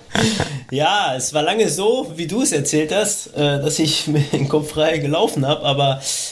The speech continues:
ja, also wenn man so dann unter, ja, auch Leistungsdruck sich manchmal setzt, dass man da seine Programme runterspult und, äh, ja, auch extrem lange Läufe manchmal hat, äh, und da völlig platt von ist, dann gibt's schon auch Tage und Wochen,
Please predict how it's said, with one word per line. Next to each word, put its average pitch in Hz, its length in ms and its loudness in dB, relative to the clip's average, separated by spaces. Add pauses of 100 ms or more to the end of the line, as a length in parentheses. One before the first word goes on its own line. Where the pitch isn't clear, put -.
(160)
ja, 104 160 2
also 131 240 0
wenn 143 100 2
man 143 180 2
so 151 400 0
dann 139 240 -4
unter, 135 680 0
ja, 131 240 2
auch 120 180 -2
Leistungsdruck 143 640 0
sich 123 180 -4
manchmal 131 300 2
setzt, - 420 -2
dass 120 180 -2
man 117 160 2
da 117 160 2
seine 117 220 0
Programme 127 460 0
runterspult 139 960 -2
und, 120 400 -2
äh, 113 340 0 (540)
ja, 120 260 0
auch 135 120 0
extrem 135 600 -2
lange 131 400 0 (100)
Läufe 139 300 0
manchmal 127 500 -2
hat, 139 380 -2
äh, 117 360 0
und 110 220 -4
da 117 80 -2
völlig 143 420 -2
platt 135 220 0
von 123 180 0
ist, 123 320 -4 (240)
dann 107 140 -2
gibt's 117 220 -2
schon 123 180 2
auch - 140 -4
Tage 113 340 -2
und 110 140 0
Wochen, 110 380 -2